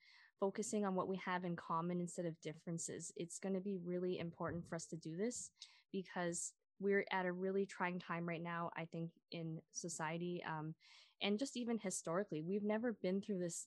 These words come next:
before. The last time something of this scale happened was a hundred years ago with the Spanish flu. And I think about how far we've come in terms of science and all of the tools we have available to us. But if we can't agree on what needs to be done and what needs to be done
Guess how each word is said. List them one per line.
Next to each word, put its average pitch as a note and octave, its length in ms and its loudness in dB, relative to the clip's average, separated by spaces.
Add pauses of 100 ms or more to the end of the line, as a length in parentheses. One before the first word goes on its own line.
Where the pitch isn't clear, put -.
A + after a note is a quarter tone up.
(120)
before. E3+ 480 0
The F#3 120 0
last F#3+ 260 0
time G#3+ 160 2
something G3 400 0
of E3 100 -2
this F3 140 -4
scale F3+ 200 -4
happened F3 340 -2
was E3+ 120 -2
a E3+ 40 -6
hundred F3+ 340 -2
years F3+ 220 -4
ago F3 220 -4
with D#3+ 180 -6
the E3 120 -4
Spanish F3+ 560 -4
flu. D#3+ 240 -4 (460)
And F#3 140 2
I F#3 60 0
think A3 200 -2
about G3+ 220 0 (160)
how F#3 120 4 (120)
far F#3 120 2
we've F3 200 0 (100)
come F#3 220 2
in F3 100 0
terms F3 320 -2
of E3 120 -4 (100)
science F3 680 -2
and E3 220 -2 (420)
all G3 220 4
of G#3+ 60 0
the G3+ 80 -6
tools F#3+ 280 -2
we F#3 140 -4
have F3 140 0
available E3+ 440 0 (120)
to - 100 -10
us. - 180 -8
But F3 160 0
if F3+ 140 -2 (140)
we G#3 100 0
can't A#3 300 -4 (160)
agree F3+ 440 -2
on E3+ 200 -2
what E3+ 160 -2
needs E3 260 -4
to - 80 -6
be E3 180 -6
done F#3 320 0
and E3 200 -2
what E3 160 -2
needs E3 220 -4
to F3+ 60 -8
be E3 160 -4
done D#3+ 280 -2